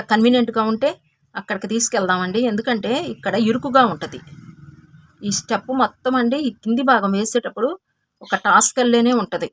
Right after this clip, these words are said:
మనకి. కొంచెం మన మాట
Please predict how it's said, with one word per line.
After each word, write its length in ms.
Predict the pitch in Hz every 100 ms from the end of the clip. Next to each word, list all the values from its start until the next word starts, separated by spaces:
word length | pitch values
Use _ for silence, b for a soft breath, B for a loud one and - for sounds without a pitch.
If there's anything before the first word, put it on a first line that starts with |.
| _ 170
మనకి. 260 | 175 190 - _ _ _ _ _ _ _
కొంచెం 340 | 196 185 202 190 190 202 _ _ _ _ _ _ _ _ _ _ _ _ _ _ _ _ _ _ _ -
మన 180 | 196 196
మాట 240 | 214 254